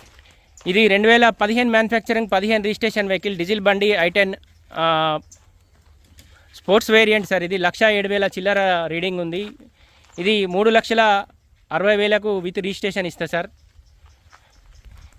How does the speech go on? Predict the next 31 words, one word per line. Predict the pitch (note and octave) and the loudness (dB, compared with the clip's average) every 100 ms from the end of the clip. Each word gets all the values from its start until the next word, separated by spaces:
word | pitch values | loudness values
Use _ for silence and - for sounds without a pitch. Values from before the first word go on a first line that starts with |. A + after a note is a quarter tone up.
| - - - | -20 -20 -12
ఇది | F#3 A3 | -4 -2
టూ | G#3 G#3+ | 0 0
థౌజండ్ | A3+ B3+ A#3+ | 4 4 4
ఎయిటీన్ | A3 A3 B3 | 2 0 0
మ్యానుఫ్యాక్చరింగ్, | A3+ A3+ A3+ A3 A#3 A3+ | 0 0 0 -4 -4 0
ఎయిటీన్ | G3 G3+ A3+ | 0 0 -2
రిజిస్ట్రేషన్ | G#3+ G3+ A#3 A3 A3 | -4 -4 -4 -2 -2
వెహికల్, | G3+ G3+ A3 A3 - _ | -2 -2 -2 -4 -12 _
ఆ, | D#3+ E3 E3 E3 D#3 - - D3 | 0 2 2 0 -4 -8 -12 -4
Hyundai | G3 A3+ A3+ A3 _ - _ _ _ - | 2 2 2 -4 _ -20 _ _ _ -8
Accent | F3 - A3+ G#3 | -6 0 0 2
వెహికల్, | G#3 F#3 G3+ G#3+ | -2 -4 -6 -4
టాప్ | F3+ F#3 | -4 -2
ఎండ్ | G3+ | -4
వెహికల్ | F#3+ F3+ F3+ | -6 -8 -6
సార్. | F#3 G3+ - | -6 -6 -8
బండికి | D#3 F3 G3 G#3+ G3 F3 - - D3+ | -4 -4 -4 -6 -6 -8 -14 -8 -2
alloy | E3+ G3 | 0 0
వీల్స్ | G3 G3 | -2 -6
వస్తాయి, | - G3+ G#3 | -4 -2 -4
పుష్ | - E3 | -6 -10
బటన్ | E3+ F3 E3 | -4 -2 -4
వస్తుంది. | D#3+ D3+ E3 | -6 -8 -6
డెబ్బై | D#3 D#3 F#3 | -4 0 0
మూడు | F#3 | 0
వేల | F3+ F3+ | 0 -2
చిల్లర | E3+ F3 F#3 | -2 -2 0
రీడింగ్ | E3+ E3 F3+ E3 | 0 -2 -4 -6
ఉంది | D#3+ E3+ | -6 -4
డీజిల్ | D3+ E3+ | -4 -4
బండి. | D#3+ D#3+ E3 D#3 | -2 -2 -2 -4